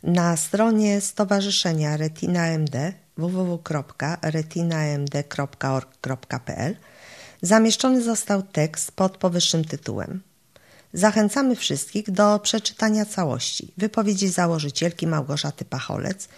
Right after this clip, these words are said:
jej rozmowy z rodzicami chłopca, który mógłby wzrok ocalić, gdyby miał szansę na opisywaną terapię, oraz do przeczytania odpowiedzi z Ministerstwa Zdrowia na pismo stowarzyszenia dotyczące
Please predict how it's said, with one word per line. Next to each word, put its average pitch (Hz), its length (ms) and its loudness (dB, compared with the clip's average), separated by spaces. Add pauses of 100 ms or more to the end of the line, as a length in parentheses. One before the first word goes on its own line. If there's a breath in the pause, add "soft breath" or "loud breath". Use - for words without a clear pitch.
(460 loud breath)
jej 208 220 6
rozmowy 202 440 4
z 185 80 -2
rodzicami 185 560 0
chłopca, 180 580 0
który 185 340 2
mógłby 175 460 4
wzrok 156 380 -2
ocalić, 175 500 0 (460 loud breath)
gdyby 247 280 4
miał 214 280 6
szansę 180 540 2
na 190 340 4
opisywaną 170 720 2
terapię, 156 580 0 (600 loud breath)
oraz 220 420 8
do 185 160 6
przeczytania 208 680 2
odpowiedzi 185 500 2
z - 80 0
Ministerstwa 165 640 0
Zdrowia 175 420 2
na 160 160 2
pismo 170 380 0
stowarzyszenia 147 880 0 (500 loud breath)
dotyczące 165 960 2